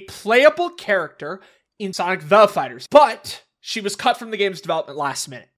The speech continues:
Until the Xbox Live Arcade port of Sonic the Fighters came out,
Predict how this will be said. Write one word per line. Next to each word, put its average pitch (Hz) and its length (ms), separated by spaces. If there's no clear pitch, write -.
Until 349 920
the 240 320
Xbox 320 460
Live 277 220
Arcade 262 420
port 202 320
of 220 520
Sonic 208 380
the 208 80
Fighters 180 320
came 175 220
out, 196 240